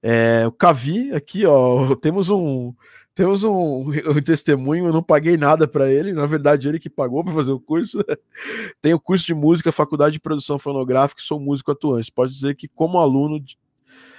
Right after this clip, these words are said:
é, que áudio pra games é outro mundo. Muito, muito bom. Nos Estados Unidos tem uma graduação específica, tem até uma graduação específica de game áudio.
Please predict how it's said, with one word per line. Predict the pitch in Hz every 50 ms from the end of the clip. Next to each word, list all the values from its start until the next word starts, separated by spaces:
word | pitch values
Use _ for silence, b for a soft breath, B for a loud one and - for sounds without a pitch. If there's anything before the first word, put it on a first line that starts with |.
| B B _
é, | 117 120 123 123 123 123 123 120 120 123 120 120 120 120 120 117 117 117 113 110 b b b b b b b _ _ _
que | _ - 131
áudio | 127 131 139 135 131
pra | - 139 131
games | 120 127 135 143 143 127 139
é | 143 - - -
outro | 151 156 180 190 185 - - 208
mundo. | 190 151 131 123 120 120 113 104 107 107 110 117 127 _ _
Muito, | 117 113 120 135 156 160 - 190
muito | 160 156 165 - -
bom. | 156 127 123 117 117 110 107 - _ _ _ _ _ _ _ _ _ _ _ _ _ _ _ b b b b b b b b b b b b _
Nos | 123 120
Estados | 127 135 - - 147 147 143 143
Unidos | 139 143 151 -
tem | - 160 151 147
uma | 147 143 143 139
graduação | 135 139 135 135 135 127 - - 139
específica, | 135 - - 139 123 - - 139 131 - -
tem | _ - 131
até | 127 - 139
uma | 143 151
graduação | 147 143 143 143 143 131 - - 139
específica | 135 - - 131 - 135 127 - 147
de | 135 127 131
game | 131 139 143 139 131
áudio. | 117 113 107 B